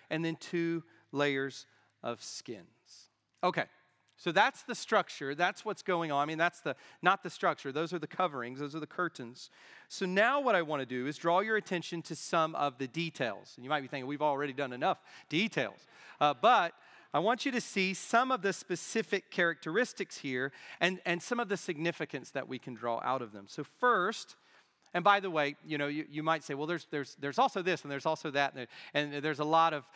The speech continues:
discussion over how significant this piece is and that piece is." What I wanna do is draw attention to those things that are most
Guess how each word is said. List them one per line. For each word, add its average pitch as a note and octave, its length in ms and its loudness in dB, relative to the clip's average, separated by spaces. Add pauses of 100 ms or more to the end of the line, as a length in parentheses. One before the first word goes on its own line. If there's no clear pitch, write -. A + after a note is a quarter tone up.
(180)
discussion D#3+ 560 0
over C#3+ 300 -4 (140)
how D#3+ 160 6
significant D3+ 600 -4
this C#3+ 160 0
piece C#3 320 -8
is C3 220 -2
and B2+ 100 -6
that B2+ 140 -2
piece B2 180 -12
is." C3+ 80 -10
What F3+ 140 2
I G3+ 40 4
wanna G3 200 -2
do C#3+ 240 -2 (240)
is C#3+ 100 -4
draw D3+ 220 4
attention C#3+ 400 -6
to D3 120 -10
those C3 200 -4
things C3 240 -6
that B2+ 100 -4
are B2+ 60 -4
most B2+ 480 -4